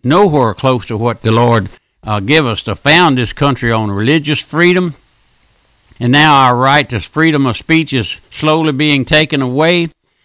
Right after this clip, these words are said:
and I see the, I see the results of those things in the,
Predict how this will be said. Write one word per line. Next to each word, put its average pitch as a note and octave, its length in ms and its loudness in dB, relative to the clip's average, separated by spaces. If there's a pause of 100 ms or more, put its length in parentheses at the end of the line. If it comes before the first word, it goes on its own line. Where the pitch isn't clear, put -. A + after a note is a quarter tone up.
and A#2 140 -4
I A#2 100 0
see D3+ 300 0
the, A2+ 280 -2 (280)
I A2 80 -2
see D3 300 0
the A2+ 80 -2
results C#3 680 0
of B2+ 120 -6
those C#3+ 280 -2
things D3+ 380 0
in B2 120 0
the, G#2 200 -2